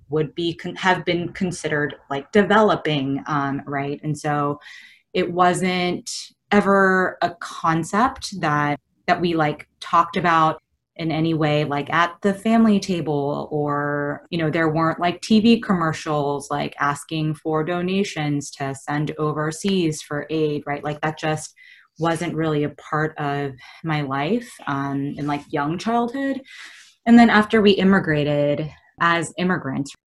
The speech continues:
life was less about our privilege, and it was much more about survival to some extent. And of people who've immigrated, we've,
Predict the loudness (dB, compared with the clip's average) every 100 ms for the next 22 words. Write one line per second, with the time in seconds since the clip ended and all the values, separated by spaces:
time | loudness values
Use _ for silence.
0 | -10 0 2 2 0 -6 -20 _ -4 0
1 | 2 2 0 -2 -6 0 2 0 -4 -8
2 | -8 -4 -2 0 0 0 -2 -6 -12 _
3 | _ _ _ _ _ 2 4 2 -2 -4
4 | -4 0 2 4 4 2 -4 -8 -2 0
5 | 0 -2 0 -2 -2 -4 -2 0 0 -2
6 | -2 2 2 0 -6 -16 -6 -4 -2 -2
7 | -2 -2 -2 -2 -6 -2 0 0 -2 -6
8 | -2 0 0 -4 -18 _ -20 -20 -20 -4
9 | 0 0 0 -2 -2 -6 -6 -2 -2 -2
10 | -2 -4 -4 -2 -2 -2 -2 -2 -4 -2
11 | -2 -4 -8